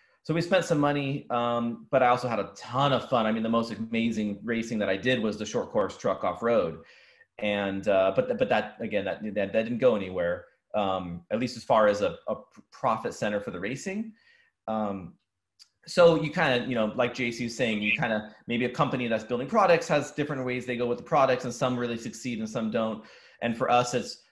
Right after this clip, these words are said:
where we are creating content and where we're getting excitement for the things that we're doing.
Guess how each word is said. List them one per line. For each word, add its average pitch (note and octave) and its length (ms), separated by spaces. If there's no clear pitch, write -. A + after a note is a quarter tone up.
where C3 760
we B2 160
are A2 420
creating A2+ 380
content A2 540
and G#2+ 160
where A2+ 160
we're G#2+ 80
getting G2+ 240
excitement A2 640
for G#2+ 100
the G2 60
things G#2+ 260
that G#2 160
we're G2+ 160
doing. G2 500